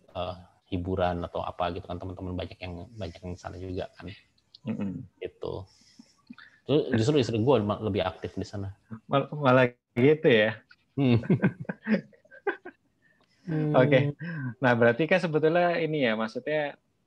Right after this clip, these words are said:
Speaker 2: lu berarti sebetulnya terlahir tidak sebagai seorang disabilitas gitu ya. Berarti
Speaker 1: Betul.
Speaker 2: sekolah juga di sekolah umum gitu ya. Berarti kan
Speaker 1: Sekolah
Speaker 2: lu mulai
Speaker 1: umum.
Speaker 2: menurun, menurun itu ketika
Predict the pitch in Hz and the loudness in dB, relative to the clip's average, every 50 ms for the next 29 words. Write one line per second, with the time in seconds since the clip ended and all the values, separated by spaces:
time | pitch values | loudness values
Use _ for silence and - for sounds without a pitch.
0 | _ - 127 143 170 151 127 113 113 113 160 - 131 110 123 143 147 - 127 127 | _ -8 -4 -4 -2 0 0 0 0 0 -4 -6 -4 -4 -4 -2 -2 0 0 0
1 | 117 117 127 139 139 147 - - _ _ _ _ _ _ _ _ _ _ _ - | 0 2 0 -2 -2 -4 -8 -12 _ _ _ _ _ _ _ _ _ _ _ -4
2 | 131 110 113 107 104 - 110 107 104 95 104 101 98 - 107 98 98 95 98 95 | -4 -2 -4 -4 -6 -6 -4 -4 -2 0 0 -2 -2 -2 -2 -2 -2 -2 -4 -4
3 | 95 95 98 101 98 - 107 101 98 104 104 101 98 - - 101 98 95 - - | -6 -8 -10 -12 -10 -6 -6 -4 -2 0 0 -2 -2 0 0 2 2 2 -2 -4
4 | - 104 90 - - 95 92 92 90 92 98 98 113 123 120 - - - 98 98 | -10 -12 -12 -8 -6 -6 -4 -2 0 2 2 4 4 2 2 0 0 2 2 4
5 | 101 110 123 123 120 107 101 - 101 92 95 98 - - - 95 90 90 90 90 | 6 4 4 4 2 0 -2 -2 -2 -4 -4 -8 -12 -8 -6 -4 -2 -2 -2 -2
6 | 90 90 95 - _ - - 101 101 101 113 123 127 127 127 123 117 104 98 95 | -4 -6 -10 -14 _ -10 -6 -4 0 4 6 6 8 8 8 6 6 4 0 -2
7 | - 104 101 95 104 113 113 - - - 214 233 208 180 156 151 143 147 143 143 | 0 0 0 4 4 2 2 4 4 6 6 6 8 6 6 4 4 4 4 4
8 | 139 139 147 151 156 151 _ _ _ - - 143 143 143 143 139 139 139 139 147 | 4 4 4 2 0 -4 _ _ _ -4 -2 2 4 4 4 4 4 4 2 0
9 | 165 233 240 233 214 - 151 - 143 135 131 | -2 -4 -6 -6 -8 -8 -8 -4 -4 -6 -6